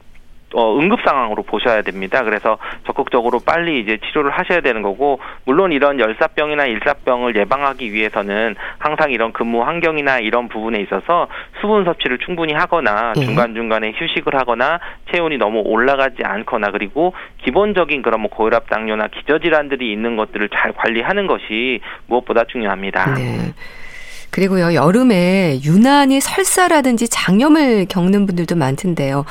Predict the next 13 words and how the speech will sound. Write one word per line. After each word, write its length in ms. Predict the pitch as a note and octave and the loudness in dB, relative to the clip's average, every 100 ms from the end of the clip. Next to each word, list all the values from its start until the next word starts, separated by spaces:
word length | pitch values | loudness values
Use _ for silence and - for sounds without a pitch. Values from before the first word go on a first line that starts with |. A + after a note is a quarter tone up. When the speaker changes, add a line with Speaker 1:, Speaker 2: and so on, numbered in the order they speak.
| - - | -10 -12
Speaker 2:
식습관에 640 | - C#4 - C#4+ C4+ A#3 A3 | -4 -2 0 0 2 2 2
있어서도 480 | E3 F#3+ F#3+ F3 F3+ | 2 0 0 0 0
조심할 440 | F#3+ F#3+ A#3 A3+ | 0 2 4 2
부분들이 380 | A3 E3+ E3+ F3 | 0 0 0 0
있지 200 | - D3+ | -2 -2
않을까 300 | C3+ C3+ C#3+ | -2 -2 -6
싶습니다. 580 | - - C#3 C3 G2+ - - - | -8 -6 -6 -4 -6 -8 -14 -6
Speaker 1:
그렇죠. 300 | C3+ D3 A#2+ | -2 0 2
여름철에 500 | A2+ D#3 G#3 A3 G3+ | 2 2 0 0 2
오히려 320 | G3 C#3+ D3+ D3+ | 2 2 2 0
배탈이 460 | - - G#3 G3+ | -2 0 0 0
좀 180 | F3+ F#3 | -4 -4
더 260 | - C3 | 0 0